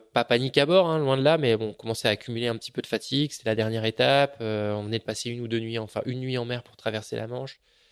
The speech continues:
C'était la deuxième nuit. On en avait une troisième à vivre avant l'arrivée. Et là, euh, j'ai pas, j'ai pas été bon. J'étais moins rapide que les autres. J'arrivais pas à tenir la route. En fait, c'était un bord de l'arc serré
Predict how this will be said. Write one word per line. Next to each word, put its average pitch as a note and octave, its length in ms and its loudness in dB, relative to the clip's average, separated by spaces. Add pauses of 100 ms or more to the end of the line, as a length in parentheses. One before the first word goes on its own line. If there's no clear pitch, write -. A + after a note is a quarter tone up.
(240)
C'était - 240 -6
la G#2+ 100 2
deuxième A#2+ 320 2
nuit. C3 320 -4
On C#3 40 -6
en G#2+ 80 -6
avait G#2 180 0
une G#2+ 80 -2
troisième B2 400 2
à A#2 80 2
vivre A2+ 240 -2
avant A2 140 -2
l'arrivée. A2 440 -8 (720)
Et A2+ 100 -6
là, C3+ 280 4
euh, A2 840 4
j'ai A2+ 140 2
pas, - 160 4
j'ai A2+ 160 2
pas A#2 100 4
été A2 180 2
bon. F#2+ 180 -8 (100)
J'étais - 280 -2
moins A2+ 140 2
rapide A#2 260 0
que B2 120 0
les A2+ 180 2
autres. B2 160 4
J'arrivais G#2+ 300 4
pas A2+ 100 4
à A2 60 6
tenir A2+ 180 -6
la G#2+ 120 2
route. C3 220 0
En A2 60 -2
fait, C3 180 2
c'était A#2+ 200 -4
un A2 80 -2
bord A#2+ 220 2
de A2+ 60 -4
l'arc B2+ 300 -2
serré C#3 480 0